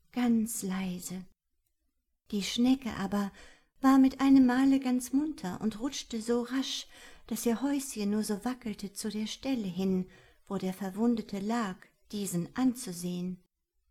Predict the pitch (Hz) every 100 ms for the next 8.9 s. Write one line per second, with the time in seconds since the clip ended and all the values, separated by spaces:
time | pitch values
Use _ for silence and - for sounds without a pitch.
0 | _ _ _ 233 233 254 269 277 254 269
1 | - 269 254 247 - 262 - 233 240 240
2 | - 208 226 226 247 262 285 214 185 185
3 | 185 196 208 196 185 - 208 - - 190
4 | 185 - 185 - 214 196 196 214 254 240
5 | - 180 - 170 170 _ _ _ _ _
6 | _ _ _ _ 226 226 262 262 269 262
7 | 208 - 254 240 - 233 226 220 220 220
8 | 226 254 247 220 175 165 175 180